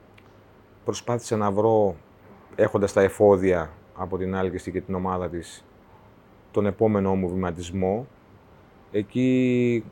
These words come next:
με άκουσε ο Χρήστος και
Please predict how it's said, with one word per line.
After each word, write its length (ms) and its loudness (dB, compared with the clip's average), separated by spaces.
με 160 -4
άκουσε 280 -4
ο 40 2
Χρήστος 580 -4
και 440 0